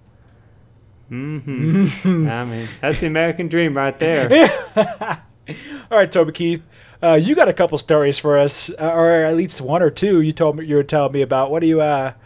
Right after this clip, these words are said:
Speaker 2: okay, um, there's an alleged dating story that I really wanna hear.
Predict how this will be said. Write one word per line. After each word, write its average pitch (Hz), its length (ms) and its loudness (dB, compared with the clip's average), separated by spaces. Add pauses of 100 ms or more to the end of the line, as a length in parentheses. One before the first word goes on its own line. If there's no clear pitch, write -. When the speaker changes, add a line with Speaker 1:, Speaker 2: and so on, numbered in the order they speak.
(340)
Speaker 2:
okay, 175 380 2
um, 135 300 -4
there's 143 200 2
an 151 60 0
alleged 151 440 0
dating 139 360 0
story 101 400 -2
that 95 120 -4
I 95 40 -2
really 107 280 -2
wanna 101 240 -4
hear. 87 320 -4